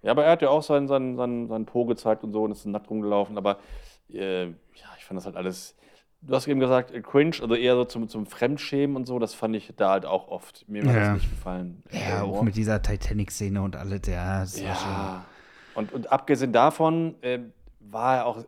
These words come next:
Speaker 1: ist er auch sehr vorhersehbar gewesen. Du wusstest eh, am Ende kommen die zusammen, das hast du von Anfang an gewusst, ne?
Speaker 2: Ja, ja, ja, ja.
Speaker 1: Und
Speaker 2: Auch
Speaker 1: auch
Speaker 2: mit
Speaker 1: dann
Speaker 2: der,
Speaker 1: bei der
Speaker 2: mit der anderen
Speaker 1: Titanic
Speaker 2: Truller, dass er dann doch nichts wird, dass er da
Speaker 1: Genau.
Speaker 2: wieder, äh,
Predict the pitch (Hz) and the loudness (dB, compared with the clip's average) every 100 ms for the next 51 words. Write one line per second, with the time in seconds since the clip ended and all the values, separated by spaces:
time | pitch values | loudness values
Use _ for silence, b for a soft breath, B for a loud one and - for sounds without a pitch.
0 | - - 127 107 117 113 101 95 98 98 | -16 -6 -6 0 0 0 -2 0 0 2
1 | 87 85 85 85 92 98 135 135 - 143 | 0 -2 -6 -6 -4 -2 -2 -2 -4 4
2 | 151 139 123 127 147 156 - 127 127 110 | 6 6 2 0 2 2 2 0 0 -4
3 | 101 107 190 175 143 120 120 104 98 95 | 4 4 4 2 -2 -2 -2 0 -2 -2
4 | 151 190 226 - - 147 110 98 98 90 | 0 2 2 2 0 4 6 6 4 0
5 | - 104 95 90 92 123 139 117 131 110 | -2 -4 -2 0 0 2 4 6 8 8
6 | 107 135 107 123 127 131 117 143 143 139 | 8 8 6 6 8 8 6 6 8 8
7 | 123 117 113 110 117 110 123 - 131 - | 8 4 2 0 0 0 -2 -2 -4 -2
8 | 120 127 123 117 120 113 113 110 117 107 | 6 6 8 4 4 4 4 4 4 6
9 | 113 107 95 87 113 | 6 6 2 -6 -10